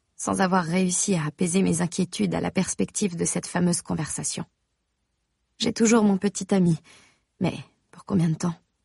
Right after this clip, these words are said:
Il dit qu'il m'aime, pourtant parfois j'ai l'impression qu'il sait à peine qui je suis. Bon, peut-être que tout ira bien.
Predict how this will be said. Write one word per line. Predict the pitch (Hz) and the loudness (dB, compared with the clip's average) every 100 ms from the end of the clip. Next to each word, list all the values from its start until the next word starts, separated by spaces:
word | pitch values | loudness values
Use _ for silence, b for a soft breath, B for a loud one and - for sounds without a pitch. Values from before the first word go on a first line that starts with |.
| _ _ _ _ _ _ _ _ - | _ _ _ _ _ _ _ _ 0
Il | 196 | 2
dit | 185 | 2
qu'il | 190 175 | 0 2
m'aime, | 185 180 175 180 | 4 4 2 -2
pourtant | 175 - 190 | -6 0 2
parfois | 180 180 - 202 | 2 -4 0 0
j'ai | 180 | 2
l'impression | 180 - 180 196 180 | 2 0 -2 0 -2
qu'il | 165 | -4
sait | - | -2
à | - | -2
peine | - 196 165 | 0 0 0
qui | 156 | -4
je | - | -4
suis. | - 147 _ _ _ _ _ _ _ _ _ _ _ _ _ _ _ | -4 -6 _ _ _ _ _ _ _ _ _ _ _ _ _ _ _
Bon, | 202 160 - _ _ - | -2 -2 -6 _ _ -8
peut-être | 185 175 - | -6 -4 -6
que | - | -8
tout | 151 170 - | -6 -4 -4
ira | - | -4
bien. | - 185 | -2 -4